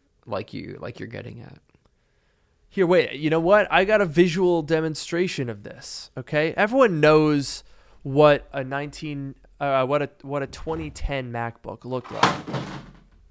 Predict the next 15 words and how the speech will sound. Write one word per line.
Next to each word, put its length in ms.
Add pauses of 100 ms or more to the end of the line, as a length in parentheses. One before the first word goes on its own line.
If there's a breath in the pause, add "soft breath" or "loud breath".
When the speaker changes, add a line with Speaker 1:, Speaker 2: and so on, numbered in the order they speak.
(3000)
Speaker 1:
Okay, 260
that 300
wall 240
panel, 520
that 320
wall 200
panel, 340
someone's, 480
like, 300
banging 320
on 140
the 80
doors 500
or, 100
like, 380